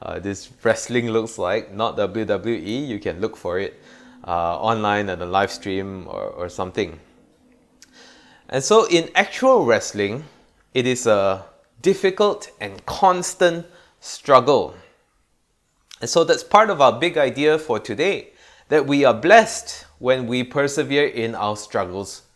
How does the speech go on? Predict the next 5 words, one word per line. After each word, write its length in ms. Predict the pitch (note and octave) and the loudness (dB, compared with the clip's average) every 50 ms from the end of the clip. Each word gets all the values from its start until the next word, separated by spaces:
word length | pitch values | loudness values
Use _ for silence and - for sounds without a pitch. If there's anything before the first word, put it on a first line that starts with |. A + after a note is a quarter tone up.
| _ _ | _ _
with 240 | - G2+ F#2+ - - | -8 -8 -8 -8 -8
God. 300 | - F2+ D#2+ D2 - - - _ _ _ _ _ _ _ _ _ _ _ _ - - _ _ _ _ _ - | -8 -8 -8 -10 -12 -18 -20 _ _ _ _ _ _ _ _ _ _ _ _ -20 -20 _ _ _ _ _ -6
We 200 | A#2 C#3 D#3 D3 | -2 -2 0 0
are 140 | A#2 A#2+ A2+ | 2 0 0
blessed 720 | - B2 C3 C#3+ D3+ C3+ - - - - - - - | 0 0 2 2 2 2 2 -2 -8 -10 -12 -14 -16